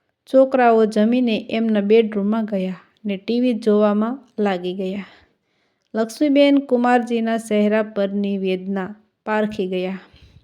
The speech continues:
"લ્યો મુખવાસ, ચાલો ધાબે આંટા મારવા ને જે ટેન્શન હોય એ મને પણ કહો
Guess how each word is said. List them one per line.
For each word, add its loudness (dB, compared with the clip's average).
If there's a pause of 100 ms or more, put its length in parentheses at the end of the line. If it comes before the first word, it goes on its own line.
(600)
"લ્યો 6
મુખવાસ, -2 (720)
ચાલો 2
ધાબે 2
આંટા -4
મારવા -2 (340)
ને -2 (520)
જે 2
ટેન્શન -2
હોય 2
એ 0
મને -4
પણ -8
કહો -4